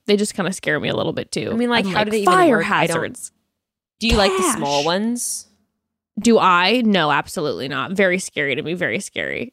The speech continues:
Speaker 1: I, I'm, I'm su-, I'm such a, a worry wart that, like,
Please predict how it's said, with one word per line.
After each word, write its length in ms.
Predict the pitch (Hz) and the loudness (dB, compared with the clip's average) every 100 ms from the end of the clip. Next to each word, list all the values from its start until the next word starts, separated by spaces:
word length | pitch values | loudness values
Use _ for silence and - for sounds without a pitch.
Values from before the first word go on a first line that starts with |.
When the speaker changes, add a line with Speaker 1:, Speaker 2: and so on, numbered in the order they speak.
| _ | _
Speaker 1:
I, 260 | 190 190 165 | 0 0 0
I'm, 360 | 196 196 196 - | 0 -2 -2 -2
I'm 160 | 226 233 | -2 -2
su-, 200 | - 262 | 0 2
I'm 320 | 277 247 240 | 2 2 0
such 480 | - 226 240 - - | 0 0 0 0 -4
a, 420 | 202 202 190 190 | 0 2 2 2
a 160 | 202 202 | 2 2
worry 360 | 185 180 196 | 4 4 4
wart 540 | 220 226 226 294 254 - | 4 4 6 2 0 0
that, 160 | 214 | 2
like, 440 | 196 180 180 214 | 2 2 2 -2